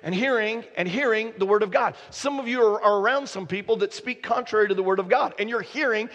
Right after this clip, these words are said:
and hearing and hearing things that go against the Word of God. So you gotta spend more time hearing and hearing and hearing the Word of God. That's how faith is developed in your life.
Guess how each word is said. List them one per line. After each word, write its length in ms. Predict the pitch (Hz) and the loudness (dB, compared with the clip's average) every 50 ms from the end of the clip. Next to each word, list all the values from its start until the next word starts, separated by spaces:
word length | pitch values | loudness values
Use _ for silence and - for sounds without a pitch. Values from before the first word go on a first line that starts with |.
| - - - | -16 -12 -8
and 120 | - 170 | -6 -4
hearing 420 | 185 175 277 294 254 233 220 220 220 - | -2 -2 0 2 2 2 0 -2 -2 -2
and 100 | 208 196 | -4 -2
hearing 360 | 196 196 285 294 254 233 233 233 - - - - | 0 0 2 2 2 0 0 -4 -8 -18 -10 -4
things 260 | 262 285 277 220 175 | -4 -4 -4 -4 -6
that 100 | 240 226 | 0 4
go 140 | 196 233 220 | 4 4 4
against 480 | 190 220 233 185 269 302 311 - - | 4 -2 -8 -6 -8 -8 -8 -6 -4
the 80 | - 202 | -2 2
Word 180 | 190 196 196 | 2 2 2
of 100 | 202 190 | 2 2
God. 260 | 185 - - - 277 - - - - | 2 2 2 0 -2 -4 -8 -16 -10
So 140 | - - 277 | -6 -4 -2
you 120 | 254 254 | 0 4
gotta 180 | 254 302 285 254 | 4 4 4 4
spend 320 | - - 208 247 233 220 | 0 -2 -2 -2 -2 -2
more 300 | 208 208 214 269 330 349 | -4 -4 0 0 0 0
time 400 | - - - 220 214 214 233 233 - - - - - | 0 0 -2 0 0 0 -2 -4 -6 -16 -18 -12 -4
hearing 500 | 151 226 302 320 302 285 262 269 311 339 - - - | -2 0 0 2 0 0 0 -2 -2 -6 -10 -10 -6
and 120 | 190 202 | -6 -4
hearing 460 | 202 233 302 320 277 262 254 262 254 | -2 -2 0 0 0 0 -2 -2 -4
and 140 | - 226 226 | -4 -4 -2
hearing 500 | 214 247 320 311 247 233 233 247 247 214 | 0 0 0 2 2 0 0 -2 -2 0
the 100 | 208 233 | 2 4
Word 220 | 226 226 220 220 | 6 6 6 6
of 100 | 233 226 | 4 2
God. 280 | 220 302 302 269 196 139 - - - - | 4 4 6 6 4 2 -2 -14 -10 -6
That's 220 | 190 196 196 - | -4 -4 0 2
how 100 | 208 208 | 4 2
faith 320 | 196 - 220 208 208 190 | 2 2 0 -2 -2 -4
is 100 | 208 202 | -6 -6
developed 460 | 180 208 208 233 262 262 220 175 - 170 | -2 0 2 4 4 4 4 2 -2 -8
in 80 | 180 | -8
your 140 | 185 202 233 | -8 -8 -8
life. 260 | 262 302 254 160 135 | -10 -10 -12 -12 -14